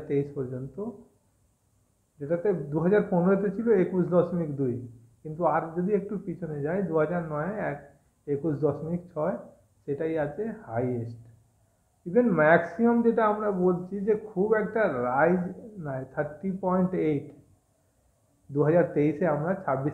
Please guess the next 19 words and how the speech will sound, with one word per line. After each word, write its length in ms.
তারিখে 280
দেখেছি, 640
কিন্তু 320
record 600
যদি 200
দেখি, 520
all 460
time 420
highest 360
হচ্ছে 240
থার্টি 420
টু 340
পয়েন্ট 280
এইট, 280
নাইনটিন 540
সেভেন্টি 480
থ্রিতে, 600
দশ 300
তারিখে। 540